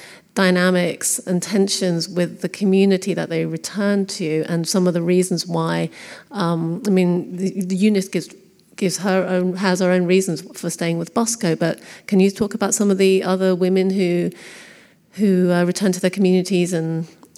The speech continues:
decided to stay with their husbands, um, and some of the other, um, some of the other ways in which, uh, people who, former rebels,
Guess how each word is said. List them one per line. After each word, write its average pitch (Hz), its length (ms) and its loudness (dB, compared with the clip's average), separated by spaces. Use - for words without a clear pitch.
decided 165 380 -2
to 165 440 -4
stay 156 340 -2
with 160 240 -6
their 165 120 -6
husbands, 170 1000 -4
um, 170 600 -2
and 170 460 -2
some 185 240 0
of 175 120 -2
the 180 100 0
other, 165 420 -4
um, 180 580 -2
some - 140 2
of - 20 6
the 190 80 6
other 185 140 2
ways 175 280 -4
in 175 140 -4
which, 175 480 -8
uh, 180 420 -4
people 175 580 2
who, 170 460 -4
former 190 320 4
rebels, 170 580 -2